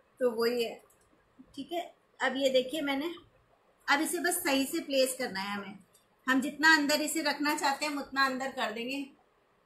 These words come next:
मैं भी देख लूँ सही दिख रहा है कि नहीं। हाँ, ठीक है, अब इसकी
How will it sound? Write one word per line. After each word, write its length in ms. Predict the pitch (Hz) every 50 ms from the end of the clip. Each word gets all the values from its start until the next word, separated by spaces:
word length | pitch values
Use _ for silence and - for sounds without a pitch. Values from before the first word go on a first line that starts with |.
| _ _ _
मैं 200 | 240 220 226 226
भी 100 | 233 247
देख 260 | 226 240 233 226 -
लूँ 120 | 247 254 254
सही 240 | - 254 226 226 226
दिख 160 | 226 220 - 254
रहा 120 | 220 220
है 80 | 220 220
कि 160 | 220 - 233
नहीं। 180 | 226 233 247 247 - 254
हाँ, 360 | 233 208 190 196 196 - _ _ _ _ _ _ _ _ _ _ _ _ _ _ _ _ _ _ _ _ _ - - - - _ _ _ _ _ _ _ _ _ _ _ _ - _ _ -
ठीक 140 | - 277 -
है, 100 | 381 349 -
अब 160 | 262 285 294
इसकी 280 | 330 - - - 359